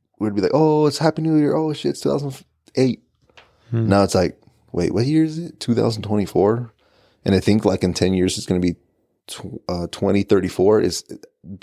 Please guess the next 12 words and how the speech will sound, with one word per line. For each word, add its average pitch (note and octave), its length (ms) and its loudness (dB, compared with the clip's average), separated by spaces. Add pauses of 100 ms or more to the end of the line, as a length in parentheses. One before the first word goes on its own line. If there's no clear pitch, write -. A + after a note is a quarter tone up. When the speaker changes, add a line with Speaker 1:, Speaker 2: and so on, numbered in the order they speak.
Speaker 1:
it, A2+ 100 -2
just D#3 200 0
saying C3+ 220 2
that F#2 160 0
shit - 180 -2
sounds F2+ 220 -2
fucking F#2 300 -8
insane F2 360 -14
to A2 60 -18
me. G#2+ 60 -10 (180)
Speaker 2:
Yeah. F#2 80 -10
Speaker 1:
Like, G2 240 -2